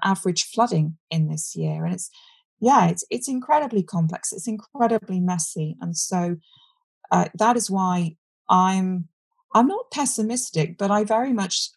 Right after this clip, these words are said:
I very much walk straight down the line, and that I don't allow myself to get too optimistic. I don't allow myself to get too, um, you know, down in the mouth. I just look at all this stuff going on and think, well, you know, how are we gonna try and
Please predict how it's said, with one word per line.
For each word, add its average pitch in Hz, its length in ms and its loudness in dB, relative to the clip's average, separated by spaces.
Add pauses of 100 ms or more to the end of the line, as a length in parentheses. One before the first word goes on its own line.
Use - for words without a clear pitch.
I 208 80 -2
very 220 240 2
much 226 200 0
walk 185 340 0
straight - 320 0
down 190 200 -4
the 196 80 -4
line, 208 340 2
and 160 80 4
that 170 120 0
I 180 80 -2
don't 185 240 -2
allow 180 220 0
myself 175 420 -2
to 180 100 -6
get 175 240 -6
too 185 380 -2 (440)
optimistic. 185 1000 2
I 180 100 2
don't 185 220 2
allow 180 240 -2
myself 175 420 0
to - 80 -8
get - 240 -2
too, 175 360 2 (460)
um, 170 640 2
you 185 140 0
know, 165 80 2
down 185 320 2
in 175 80 0
the 170 80 0
mouth. 170 460 2
I 185 80 0
just - 360 -4 (200)
look 208 240 0
at 208 60 2
all 180 120 4
this 170 140 0
stuff 170 260 -4
going 180 240 0
on 214 100 0
and 160 120 -2
think, 170 220 -4
well, 175 340 -6 (240)
you 185 120 -4
know, 160 280 0
how 202 240 2
are 226 80 6
we 190 100 2
gonna 180 220 -2
try 180 260 -2
and 175 160 -4